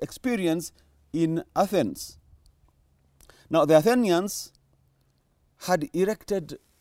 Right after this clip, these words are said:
you know, statues to many gods, including one particular god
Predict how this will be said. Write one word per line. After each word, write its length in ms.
you 80
know, 400
statues 960
to 100
many 280
gods, 600
including 1000
one 400
particular 560
god 540